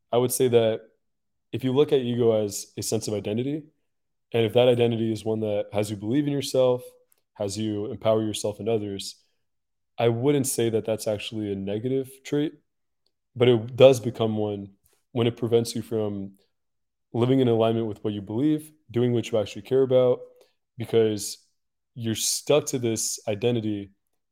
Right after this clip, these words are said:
that's actually not really serving you. But because you've already fed into it so much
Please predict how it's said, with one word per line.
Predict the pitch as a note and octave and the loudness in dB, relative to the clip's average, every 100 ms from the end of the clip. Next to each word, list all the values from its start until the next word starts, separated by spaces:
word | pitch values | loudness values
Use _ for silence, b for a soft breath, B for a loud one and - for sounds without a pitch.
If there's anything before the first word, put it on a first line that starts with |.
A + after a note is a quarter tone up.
| - | -4
that's | A#2 A#2+ | -2 0
actually | A2+ - A2+ | 0 -2 -2
not | A2+ | -2
really | A2 G#2 F#2 | -2 -6 -8
serving | - A2 C3 | -8 -4 -4
you. | D3 F#3 - _ _ _ _ _ _ _ _ _ - | -4 -6 -10 _ _ _ _ _ _ _ _ _ -4
But | A#2+ | -4
because | A#2+ B2+ A#2+ | 0 0 0
you've | A#2 | 2
already | A#2 A#2 | 2 0
fed | A2 A2 | -2 -4
into | D#3 B2+ | -4 -4
it | A#2 | -6
so | - G#2+ | -4 -4
much | G#2+ G2+ - - | -4 -6 -8 -14